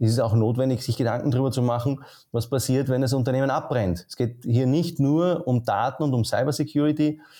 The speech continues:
sondern auch um durchaus physische Risiken, die ein Unternehmen hat. Und der sechste Punkt, da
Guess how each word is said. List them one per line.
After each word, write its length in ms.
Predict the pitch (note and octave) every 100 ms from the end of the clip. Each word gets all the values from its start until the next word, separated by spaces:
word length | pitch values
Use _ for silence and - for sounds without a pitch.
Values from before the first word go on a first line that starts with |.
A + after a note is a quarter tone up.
| _
sondern 280 | - A#2+ C3+
auch 180 | A#2 C3
um 120 | D3
durchaus 380 | C#3+ C3+ C#3 B2+
physische 760 | - - G3 C#3+ - G#2 E2+ - _ _
Risiken, 460 | G#2 A2 F#2+ F#2 E2+
die 80 | F#2
ein 80 | F2+
Unternehmen 500 | E2 F2 E2 D#2 D2+
hat. 240 | - - _ _ _ _ _ _ _ _ -
Und 120 | C3
der 80 | A#2+
sechste 340 | C3 C3 F3
Punkt, 440 | - D3+ E3 - - - - - _
da 460 | - B2+ B2 - -